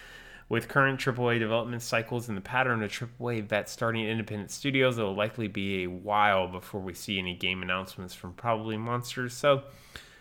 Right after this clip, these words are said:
we'll have to just see how this all works out. All right. If you like what you hear, hit the subscribe button. If you wanna leave me a comment, leave me a comment. Um, if you wanna rate me five stars, that would be awesome.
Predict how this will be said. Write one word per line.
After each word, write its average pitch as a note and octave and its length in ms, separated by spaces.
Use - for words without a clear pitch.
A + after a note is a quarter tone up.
we'll - 80
have F2 140
to G2 100
just F2+ 180
see F#2 140
how F2 180
this G2 240
all E2 140
works F2 260
out. D2+ 240
All A#2 80
right. A#2+ 200
If A#2+ 40
you A#2 40
like D3+ 240
what C3 120
you A2 40
hear, B2+ 300
hit B2+ 220
the A2+ 60
subscribe B2+ 560
button. C3 420
If - 160
you A2 60
wanna G2+ 160
leave G#2 140
me G#2 100
a G2 60
comment, A2+ 480
leave F#2 100
me F2 140
a F2 60
comment. A#2+ 520
Um, E2+ 680
if - 120
you F#2+ 80
wanna F2+ 200
rate F2+ 280
me F2 100
five F#2 320
stars, G2+ 440
that F2+ 120
would E2+ 120
be E2+ 100
awesome. A#2+ 500